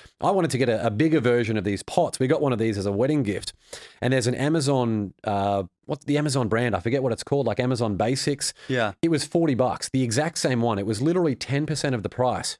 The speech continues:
Speaker 1: We bought it. It's perfect. It does the job. Amazon does that now in clothing, cookware, I mean, the most random shit. They've got this exact same thing that they can do, which means they can offer it at a much better price. They know exactly what copy works well. They know exactly where, how much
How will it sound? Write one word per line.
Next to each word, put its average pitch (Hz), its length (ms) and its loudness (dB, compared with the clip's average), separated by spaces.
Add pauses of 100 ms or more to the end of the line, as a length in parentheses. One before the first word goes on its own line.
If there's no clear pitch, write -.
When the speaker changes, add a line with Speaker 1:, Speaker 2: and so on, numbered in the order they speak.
Speaker 1:
We 151 120 2
bought 143 300 2
it. - 100 -4 (160)
It's 127 160 0
perfect. 131 640 -2
It 123 160 -6
does 123 200 -2
the 117 120 -2
job. 104 360 -2 (260)
Amazon 135 340 0
does 127 220 2
that 120 120 0
now 104 200 0
in 95 80 -2
clothing, 139 560 0 (340)
cookware, 139 640 0 (240)
I 135 60 0
mean, 135 200 2
the 120 80 2
most 120 300 0
random 143 340 0
shit. - 340 -2
They've 110 180 0
got 135 180 0
this 117 160 -4
exact 120 420 -4
same 110 260 0
thing 127 260 -2
that 107 100 -4
they 107 180 0
can 95 180 -4
do, 127 200 0
which 98 180 -4
means 107 180 -2
they 107 120 0
can 110 140 -2
offer 113 200 -2
it 95 40 -2
at 90 60 -6
a 92 40 -4
much 113 220 -4
better 139 160 -2
price. 110 480 -2 (280)
They 110 80 0
know 104 120 0
exactly 113 440 -2
what 107 260 0
copy 131 280 -2
works 113 360 0
well. 120 200 2
They 107 100 0
know 104 100 -2
exactly 104 480 -2
where, 107 260 0 (180)
how 123 200 -2
much 117 220 -2